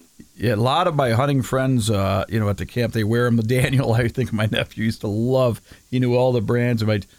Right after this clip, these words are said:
daughter, Jess, everybody wears the Wigwams. Uh, it's neat. You've got something for everybody, kinda, Rich.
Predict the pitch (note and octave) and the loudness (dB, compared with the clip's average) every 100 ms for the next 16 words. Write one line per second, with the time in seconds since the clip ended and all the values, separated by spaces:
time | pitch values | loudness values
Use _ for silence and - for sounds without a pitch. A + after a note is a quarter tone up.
0 | _ - B2 A#2+ G2+ B2 A#2 A2 B2+ D3 | _ 0 2 2 2 2 2 0 0 0
1 | C#3+ A#2+ A#2+ B2+ A#2+ G2+ G#2 G#2 A#2+ A#2 | 0 2 2 2 0 0 0 2 0 2
2 | A2 G#2+ G#2 G#2 G#2 - - _ - A#2 | 2 2 2 0 -2 -4 -20 _ -6 -4
3 | - C3+ D3 D#3+ C3+ A#2 B2+ B2+ A#2+ - | -4 -2 0 0 0 2 2 2 0 -4
4 | - D#2+ G#2 - D#3+ D#3 D3 G#2 A2+ A#2 | -12 -12 -6 -2 -2 0 -2 0 0 2
5 | D#3+ C3 G2 F2+ F#2+ F#2+ F2+ F#2 G#2 - | 0 0 0 0 0 0 0 0 -2 -4